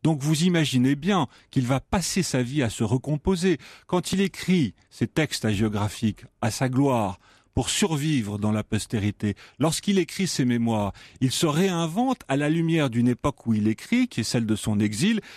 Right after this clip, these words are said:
qui est celle de la Restauration, c'est-à-dire du retour de Louis dix-huit, le frère du roi martyr Louis seize. Et bien entendu qu'il va inventer sa modération et expliquer qu'au dernier moment,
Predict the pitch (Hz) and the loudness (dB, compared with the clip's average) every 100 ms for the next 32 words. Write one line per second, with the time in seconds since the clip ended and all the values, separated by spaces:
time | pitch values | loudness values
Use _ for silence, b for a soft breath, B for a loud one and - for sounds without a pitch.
0 | B - 113 170 139 107 120 143 - 101 | B -6 -2 0 0 0 0 0 0 -2
1 | 101 - 214 - - 104 123 123 117 110 | -2 -2 -2 -2 -4 0 0 2 2 0
2 | 135 - 196 139 117 120 107 104 165 214 | -2 0 0 2 0 0 0 0 0 -2
3 | - B B 117 113 - 185 151 120 107 | -6 B B 0 0 2 0 0 -2 0
4 | 120 107 107 - 175 123 120 117 131 113 | 0 -2 -4 0 0 0 0 0 0 0
5 | 101 B B B 120 156 196 220 233 254 | -2 B B B 0 2 2 0 0 0
6 | 254 262 226 151 135 135 131 123 127 - | 0 -2 0 0 2 2 0 0 0 0
7 | 147 - 110 117 117 107 113 - - 117 | -2 -2 -2 0 0 0 -2 -2 0 0
8 | B B B 117 127 - - 147 - 165 | B B B 0 0 -4 -2 -2 0 0
9 | 123 b b - 127 143 143 131 123 127 | -2 b b -4 0 0 2 2 2 2
10 | 127 127 120 | 2 2 0